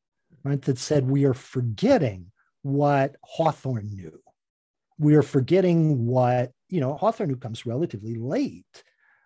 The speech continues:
um, we are forgetting what generations of American school children used to know, that it really did all start on Plymouth Rock.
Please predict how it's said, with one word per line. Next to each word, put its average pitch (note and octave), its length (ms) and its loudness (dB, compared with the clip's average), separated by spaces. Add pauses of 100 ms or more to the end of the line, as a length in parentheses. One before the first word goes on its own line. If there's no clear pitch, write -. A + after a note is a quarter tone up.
um, C3+ 640 -4 (160)
we E3 640 -2
are D3+ 140 -6
forgetting E3 800 -2
what D3 460 -2 (520)
generations E3 920 -6
of B2 100 -8
American C3+ 520 -4
school F#3 340 -2
children A#2 360 -6
used A#2+ 260 -6
to A#2+ 80 -8
know, B2+ 400 -4 (280)
that D#3+ 160 2
it F3 140 4
really D#3+ 360 2
did C#3+ 220 -2
all C3 160 -2
start D3+ 380 -6
on B2 240 -8
Plymouth A#2 340 -10
Rock. - 360 -6